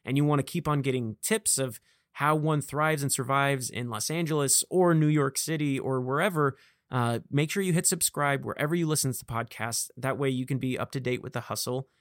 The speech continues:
every week. Uh, if you've been listening to us for a while and you wanna support us, consider making an either one-time or a monthly,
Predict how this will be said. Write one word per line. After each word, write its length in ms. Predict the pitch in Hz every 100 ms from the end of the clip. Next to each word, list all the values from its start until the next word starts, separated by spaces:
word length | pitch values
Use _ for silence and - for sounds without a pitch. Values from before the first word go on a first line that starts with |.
| _ -
every 260 | 113 135
week. 420 | 131 127 143 - _ _ _
Uh, 280 | 117 117 120 -
if 220 | 147 -
you've 260 | 156 151 117
been 400 | 165 180 180 175
listening 360 | 156 185 180 165
to 120 | 143
us 120 | 135
for 200 | - 143
a 80 | 139
while 480 | 131 139 160 165 110
and 120 | 113
you 80 | 123
wanna 400 | 127 131 131 131 - _
support 420 | - 113 - 147
us, 240 | 185 202 - _ _
consider 340 | 160 - 196
making 500 | 190 185 175 180 180 -
an 200 | 131 147
either 300 | 120 135 131
one-time 800 | 123 151 160 151 - 156 151 151 -
or 260 | 127 127
a 40 | 117
monthly, 560 | 123 143 160 147 143